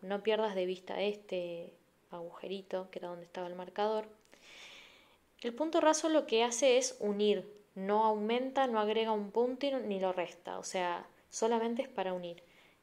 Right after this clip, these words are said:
Entonces, sin lazada, sin nada, vas a picar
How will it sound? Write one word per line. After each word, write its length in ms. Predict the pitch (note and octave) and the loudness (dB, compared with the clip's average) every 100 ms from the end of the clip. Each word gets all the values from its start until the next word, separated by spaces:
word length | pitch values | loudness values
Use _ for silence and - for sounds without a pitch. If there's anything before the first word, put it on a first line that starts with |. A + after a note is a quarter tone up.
| - | -4
Entonces, 760 | C4 C#4+ E4 D4 B3 B3+ - | -4 0 -2 0 0 -2 -4
sin 400 | - - C#4 B3+ | -6 -2 0 2
lazada, 540 | G#3 G3+ - A3+ G3+ F#3+ | 0 0 2 2 2 0
sin 320 | - F3+ E3+ | -6 -8 -6
nada, 400 | G#3 G#3 F#3 G3+ - - - - _ | 0 2 2 -2 -10 -20 -20 -20 _
vas 260 | - C4 - | -2 0 0
a 140 | A#3 | -2
picar 520 | F#3+ - B3 B3+ A3+ | -4 0 6 6 6